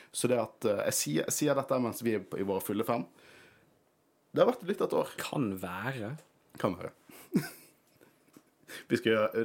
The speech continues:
Speaker 1: det, det, vi må, vi må nesten ha litt voksenbrus for å komme oss gjennom den filmen. Eh, igjen, dette er hvis du er under atten, ikke drikk voksenbrus. Da drikker du brus. Men, eh, dette året,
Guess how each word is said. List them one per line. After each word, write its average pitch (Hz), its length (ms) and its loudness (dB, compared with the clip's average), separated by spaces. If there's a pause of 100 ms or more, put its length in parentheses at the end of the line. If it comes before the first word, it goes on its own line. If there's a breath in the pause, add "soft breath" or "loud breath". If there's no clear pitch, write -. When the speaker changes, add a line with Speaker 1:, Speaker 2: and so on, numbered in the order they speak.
Speaker 1:
det, 117 140 2
det, 123 80 6 (100)
vi 120 80 -6
må, 120 100 0 (140)
vi 127 160 2
må 131 140 4
nesten 117 220 -4
ha 110 40 -6
litt 117 220 -2
voksenbrus 95 400 -4
for 98 80 -4
å - 20 -8
komme 87 160 -4
oss 92 60 -2
gjennom 85 320 -2 (100)
den 85 160 -4
filmen. 82 300 -6 (260 loud breath)
Eh, 101 240 2
igjen, 104 240 2
dette 98 240 0
er 92 80 0
hvis 90 80 -4
du - 80 -4
er 95 60 2
under 87 180 0
atten, 95 240 -4
ikke 82 220 -8
drikk 82 160 -6
voksenbrus. 82 400 -4 (180)
Da 87 160 -4
drikker 101 220 0
du - 80 -4
brus. - 160 -8 (640 loud breath)
Men, 117 300 4 (100)
eh, 110 220 2 (420)
dette 120 240 4
året, 95 380 0